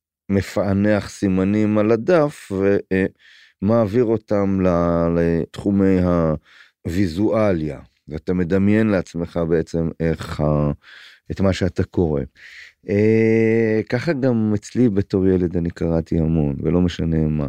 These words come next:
זאת אומרת, כל טקסט אני הייתי מין שואב אותו לתוכי ב-, ב-, בקריאה מאוד מהירה, וזה היה גם ספרים עלילתיים, באמת בתור ילד בגיל של הבת שלי, כן, בגיל תשע, עשר, שמונה,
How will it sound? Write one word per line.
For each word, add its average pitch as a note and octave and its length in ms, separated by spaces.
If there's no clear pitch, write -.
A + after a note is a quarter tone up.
זאת - 160
אומרת, D#2+ 180
כל G2 220
טקסט - 440
אני F2 140
הייתי - 240
מין D#2+ 200
שואב - 440
אותו A2 320
לתוכי G2+ 760
ב-, F2+ 300
ב-, E2+ 580
בקריאה G2 580
מאוד G#2 380
מהירה, F#2+ 680
וזה E2 300
היה A2+ 440
גם G2 260
ספרים G2+ 480
עלילתיים, F2+ 760
באמת A2+ 280
בתור G2+ 300
ילד G2 300
בגיל F#2 160
של - 200
הבת E2 220
שלי, D2+ 240
כן, D2+ 380
בגיל D2+ 340
תשע, E2 320
עשר, - 400
שמונה, D2+ 440